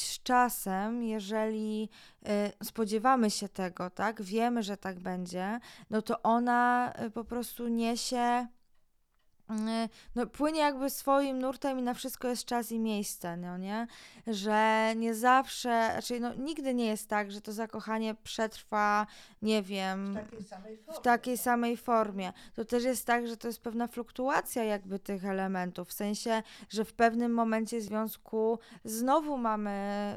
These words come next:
Speaker 1: powrót do tego, e, takiej ekscytacji,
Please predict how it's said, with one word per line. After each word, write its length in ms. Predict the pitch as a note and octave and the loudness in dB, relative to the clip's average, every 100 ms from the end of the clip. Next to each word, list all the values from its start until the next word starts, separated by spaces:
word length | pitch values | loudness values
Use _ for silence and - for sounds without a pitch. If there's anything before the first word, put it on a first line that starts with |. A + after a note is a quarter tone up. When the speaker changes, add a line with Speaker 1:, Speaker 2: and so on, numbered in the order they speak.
| - | -8
Speaker 1:
powrót 500 | - A#3 A3+ A3+ G3+ | -2 0 0 -4 -6
do 140 | G3+ G#3 | -6 -6
tego, 580 | - G#3+ G#3 G#3+ G#3+ G#3 - - - | -4 -4 2 4 4 0 -10 -20 -2
e, 920 | G#3+ G#3 G#3 G#3 G#3 G3+ G3+ G3+ G#3+ | 0 2 2 0 0 -2 -4 -6 -6
takiej 260 | G#3+ A#3 A#3 | -4 -2 0
ekscytacji, 1160 | A3 - - A#3 A3+ G3 F#3+ - G3 G3 - | 0 -2 -6 -4 0 -2 -2 -8 -8 -6 -8